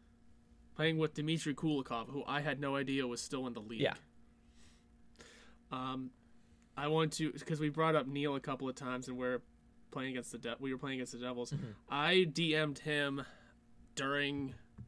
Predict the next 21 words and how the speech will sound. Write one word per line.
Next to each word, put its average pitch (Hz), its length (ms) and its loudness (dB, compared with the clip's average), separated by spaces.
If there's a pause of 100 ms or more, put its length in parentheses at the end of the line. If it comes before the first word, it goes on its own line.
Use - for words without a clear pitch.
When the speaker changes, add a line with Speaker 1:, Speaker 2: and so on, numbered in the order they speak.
(160)
Speaker 1:
the 127 80 -10
Saturday 123 540 -2
game 110 240 -8
yesterday 123 440 -6 (580)
and 160 140 0
asked 160 380 0
him 151 280 2
what's 160 220 2
up 156 180 4
with, 147 200 -2 (320)
with, 139 260 -4
uh, 127 240 -2
Blackwood, 127 680 -2
is, 131 400 -6 (100)
like, 120 160 -2 (260)
are, 127 120 -2 (120)
like, 127 160 -4
what's 139 160 -8
gonna 131 200 -2
happen 131 280 -2
tomorrow. 117 520 -6